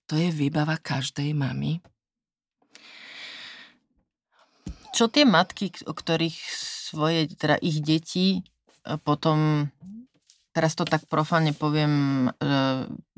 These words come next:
Speaker 2: na tých pohovkách u psychoterapeutov hovoria, že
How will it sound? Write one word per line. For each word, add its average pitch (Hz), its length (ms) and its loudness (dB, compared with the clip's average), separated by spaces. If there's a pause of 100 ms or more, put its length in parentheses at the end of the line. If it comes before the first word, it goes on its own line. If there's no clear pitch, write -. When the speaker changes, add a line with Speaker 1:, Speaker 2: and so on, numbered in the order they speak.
(640)
Speaker 2:
na 151 100 0
tých 151 220 -4
pohovkách 156 560 4
u 151 100 -6
psychoterapeutov 143 1000 -2
hovoria, 135 560 0
že 135 240 -2